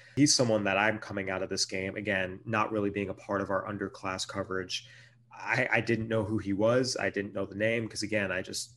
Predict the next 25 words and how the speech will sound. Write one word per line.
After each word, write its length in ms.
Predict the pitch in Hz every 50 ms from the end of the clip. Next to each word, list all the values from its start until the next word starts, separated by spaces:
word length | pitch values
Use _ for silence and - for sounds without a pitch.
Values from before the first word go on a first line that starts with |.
| - - -
I 60 | 110
went 220 | 107 104 107 107 107
in 100 | 101 98
blind 300 | 101 92 98 104 107 110
on 100 | 110 110
a 40 | 110
lot 160 | 113 110 110
of 60 | 110
these 120 | 117 110
guys, 260 | - 123 120 123 123 131
which 160 | 135 - -
sometimes 340 | 185 185 170 185 180 160 151
is 100 | 139 -
kind 180 | - 143 139
of 80 | 123 -
fun. 240 | - 156 151 117 101
You 100 | 95 -
go 280 | 98 101 101 104 107
in 120 | 110 123 117
with 160 | 107 - 104
no 100 | 104 101
preconceived 540 | 101 - 107 104 101 110 101 - 117 101 98
notions 480 | 98 101 110 110 - 135 131 117 113
and 80 | 104 101
just 220 | 101 - - -